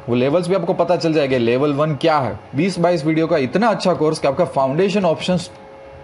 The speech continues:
का बहुत मजबूत हो जाएगा। उसका direct यहाँ पे access भी दे दिया है। वो clear होने के बाद level two में entry लो, आपको रेडीमेड real life मेरी strategies मिलेगी आपको पैसा बनाने के लिए।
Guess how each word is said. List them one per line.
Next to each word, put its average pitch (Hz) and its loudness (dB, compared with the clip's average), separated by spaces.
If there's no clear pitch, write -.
का 139 0
बहुत 127 0
मजबूत 135 0
हो 120 2
जाएगा। 104 0
उसका - -4
direct 147 0
यहाँ 165 2
पे 160 0
access - -4
भी 156 0
दे 123 2
दिया 107 0
है। 90 -4
वो 220 4
clear 202 2
होने 165 2
के 165 0
बाद 156 2
level 139 0
two 143 0
में 170 0
entry 131 0
लो, 147 2
आपको 165 0
रेडीमेड 151 0
real 123 0
life 156 -2
मेरी 127 0
strategies 131 -2
मिलेगी 117 0
आपको 135 -2
पैसा 127 0
बनाने 98 -4
के 87 -12
लिए। 98 -14